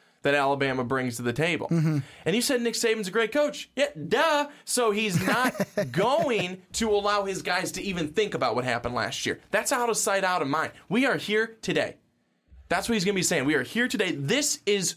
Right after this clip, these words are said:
Speaker 1: what we need to go do right in front of us. Not behind us, not what happened before. No one cares. We didn't get there. Okay.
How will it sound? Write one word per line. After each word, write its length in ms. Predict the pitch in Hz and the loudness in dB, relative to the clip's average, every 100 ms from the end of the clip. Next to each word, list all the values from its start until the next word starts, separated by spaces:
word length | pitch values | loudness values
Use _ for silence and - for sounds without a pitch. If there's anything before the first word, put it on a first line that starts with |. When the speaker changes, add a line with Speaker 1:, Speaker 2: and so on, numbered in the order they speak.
| _ | _
Speaker 1:
what 240 | 151 185 | -2 -2
we 160 | 165 165 | -2 -2
need 300 | 151 156 147 | 0 -2 -2
to 100 | 151 | -2
go 180 | 143 139 | 0 0
do 240 | 123 127 | 0 -2
right 320 | 120 139 214 | 0 0 0
in 140 | 269 226 | 0 -4
front 300 | - 220 156 | -2 -2 -2
of 80 | |
us. 180 | 107 - - _ | -6 -14 -16 _
Not 260 | 131 151 - | -4 -2 -2
behind 420 | 233 208 262 240 | -2 0 0 0
us, 120 | 196 | 0
not 120 | 175 190 | 0 0
what 120 | 202 | 2
happened 260 | 208 226 | 2 0
before. 380 | 214 208 233 254 | -2 0 0 2
No 140 | 214 247 | 2 0
one 140 | 262 | -2
cares. 640 | - 240 262 226 143 - - _ - | 0 0 0 0 -2 -8 -14 _ -8
We 80 | - | -2
didn't 240 | 202 247 139 | 0 0 0
get 260 | 214 247 | 0 0
there. 300 | 165 127 - - _ _ _ _ _ | 0 0 -2 -10 _ _ _ _ _
Okay. 420 | 139 175 233 - | -2 0 -2 -4